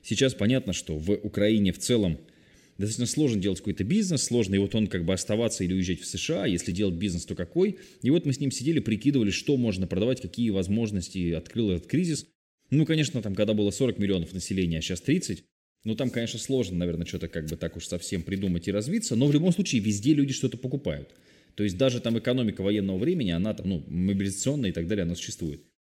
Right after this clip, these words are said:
В этом плане, как бы, интересно, но не с точки зрения участника, к сожалению, событий, посмотреть, что будет в сентябре в России, как люди будут покупать,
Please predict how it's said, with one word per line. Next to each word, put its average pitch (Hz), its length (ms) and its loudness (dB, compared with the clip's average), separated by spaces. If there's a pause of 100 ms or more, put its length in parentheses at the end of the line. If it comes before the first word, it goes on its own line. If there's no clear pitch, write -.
(120)
В 117 60 0
этом 170 200 2
плане, 160 380 0 (760)
как 110 180 2
бы, 101 180 0 (200)
интересно, 151 1000 4 (460)
но 123 160 6
не 143 80 4
с 127 80 0
точки 143 260 0
зрения 123 240 4
участника, 120 520 2
к - 40 -14
сожалению, 92 380 0
событий, 92 580 -2
посмотреть, 110 360 -2
что - 120 -4
будет 98 220 -2
в - 60 -12
сентябре 95 320 -2
в 82 40 -2
России, 95 500 -2 (400)
как 104 180 -4
люди 95 180 0
будут 85 200 -2
покупать, 127 480 0